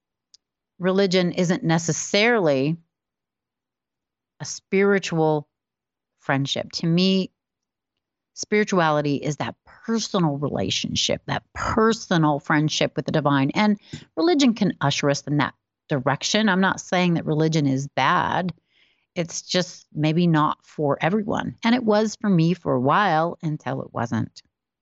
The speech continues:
And then it was time for me to go deeper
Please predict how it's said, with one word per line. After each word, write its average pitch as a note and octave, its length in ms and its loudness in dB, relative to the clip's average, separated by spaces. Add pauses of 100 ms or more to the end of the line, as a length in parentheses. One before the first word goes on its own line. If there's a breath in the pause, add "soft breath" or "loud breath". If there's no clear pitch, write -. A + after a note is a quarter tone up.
(920)
And D3 80 -4
then D#3+ 80 0
it - 20 0
was F3 120 -2
time D#3 220 0
for - 140 -8
me C#3+ 120 0
to C#3 60 0
go C#3 200 -2
deeper B2 560 -2